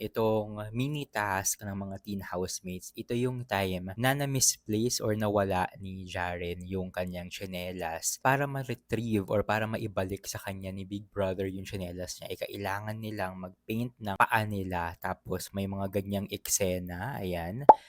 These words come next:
May video, may episode sila sa YouTube nila na nakaganyan sila. At karamihan sa mga netizens na nakapanood nito, eh, natakot, na-creepyhan sila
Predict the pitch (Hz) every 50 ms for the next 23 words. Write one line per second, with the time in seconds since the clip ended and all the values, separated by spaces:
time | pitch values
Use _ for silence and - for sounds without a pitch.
0 | - - - _ - 104 104 104 104 98 107 104 101 101 104 107 104 101 101 104
1 | 104 - 110 110 - - 120 - - 117 110 107 - - 107 104 101 98 - -
2 | 98 98 98 101 104 101 - - 113 101 98 101 98 95 95 92 90 95 98 101
3 | 104 - - 110 104 107 101 101 101 101 98 95 95 95 92 - - 95 90 90
4 | 87 85 87 85 - - - - - - 147 165 170 175 175 - - _ - 131
5 | 131 135 135 131 135 143 156 - 127 117 104 101 104 113 147 165 151 - 123 113
6 | 117 113 113 113 113 110 104 - - 110 98 107 101 98 95 - 110 104 95 110
7 | 101 - 98 98 98 95 90 - - 95 92 92 92 92 87 - - 90 90 -
8 | - _ - 131 139 143 147 147 135 - - 110 104 101 - - 95 - - 113
9 | 107 - - - 123 127 127 123 - 135 127 113 117 110 104 107 107 - - -
10 | 104 95 92 87 87 90